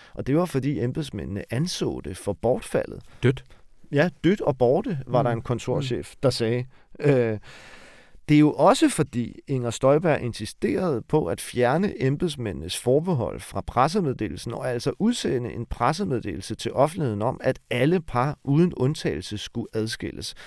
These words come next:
Speaker 1: Også af den grund har kommissionen sagt, "Så det giver ikke mening, hvis hun faktisk mente det omvendte." Og så er der endelig også altså hendes udtalelser til offentligheden og til Folketinget. Også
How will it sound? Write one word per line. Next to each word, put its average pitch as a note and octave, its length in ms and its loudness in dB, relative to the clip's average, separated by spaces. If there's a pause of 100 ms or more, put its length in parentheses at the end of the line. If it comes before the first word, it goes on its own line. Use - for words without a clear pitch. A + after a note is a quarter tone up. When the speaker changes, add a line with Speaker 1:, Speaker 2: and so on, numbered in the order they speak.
(180)
Speaker 1:
Også D#3 240 0
af - 120 0
den - 160 0
grund - 280 -6
har A2+ 100 -6
kommissionen G2+ 600 -6
sagt, - 280 -6
"Så - 160 -12 (240)
det F3+ 100 -4
giver E3 140 0
ikke F3+ 120 -4
mening, E3 400 0 (400)
hvis B2 220 -2
hun B2 160 -2
faktisk B2 480 -2
mente C3 480 -4 (120)
det A#2 140 -2
omvendte." C#3+ 500 -4 (800)
Og - 100 0
så G3+ 100 6
er G3 40 8
der G3 100 6
endelig D3 380 2
også A#2 240 -2
altså A#2+ 240 0
hendes A2+ 400 -4
udtalelser G#2+ 540 -4
til - 180 -6
offentligheden A#2+ 680 -2
og - 120 -4
til - 140 -8
Folketinget. A#2 580 -4
Også - 240 -4